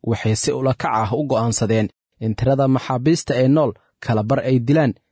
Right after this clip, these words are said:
meydadka maxaabiista dhintana ay lumi doonaan. Taasina waxaa si buuxda mas-uuliyaddeeda u qaadi doona ciidanka cadowga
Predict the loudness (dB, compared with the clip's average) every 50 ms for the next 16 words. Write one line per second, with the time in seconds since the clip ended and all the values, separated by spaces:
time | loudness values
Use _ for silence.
0 | _ _ -2 0 2 2 2 0 0 -2 -2 0 0 0 -2 -2 -4 -2 0 0
1 | 0 0 0 0 0 0 0 0 2 2 2 2 2 2 2 2 2 2 2 2
2 | 2 2 2 2 2 2 0 0 -2 _ _ _ _ -8 -6 -4 -2 -2 0 0
3 | 2 2 2 0 0 -2 -4 -2 -2 -2 -2 -2 -2 -4 -2 -2 -2 0 0 -2
4 | -2 -2 -2 0 2 2 2 2 2 0 2 2 0 -2 -2 -2 -2 0 0 2
5 | 0 0 0 0 0 0 0 0 0 0 0 0 0 0 -2 -2 -2 -2 0 0
6 | 0 0 0 0